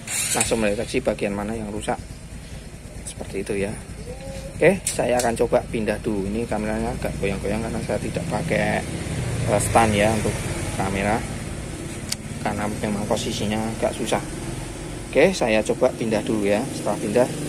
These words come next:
kita coba duduk lagi. Oke ya,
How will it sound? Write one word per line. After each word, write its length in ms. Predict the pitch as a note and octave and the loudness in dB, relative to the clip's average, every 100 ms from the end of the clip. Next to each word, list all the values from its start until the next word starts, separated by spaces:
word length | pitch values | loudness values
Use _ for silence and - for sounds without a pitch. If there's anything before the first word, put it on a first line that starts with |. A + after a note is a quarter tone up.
| - | -2
kita 240 | B2 G#2+ G2+ - | 0 2 4 4
coba 160 | G#2 G#2+ | 4 2
duduk 320 | - - - - | 2 2 2 2
lagi. 220 | - - - D#3 - - - - - - - - - D#2 D#2 - - - - - _ _ - - - - - - - - - - - - - - - - - - - - - | 2 2 2 2 2 2 2 2 0 2 2 2 2 2 2 0 -4 -6 -8 -12 _ _ -20 -20 -20 -20 -20 -20 -20 -20 -20 -20 -20 -20 -20 -20 -20 -20 -20 -20 0 2 4
Oke 400 | A3 G3+ E3+ C3 | 4 4 4 4
ya, 240 | C3+ F3+ | 2 2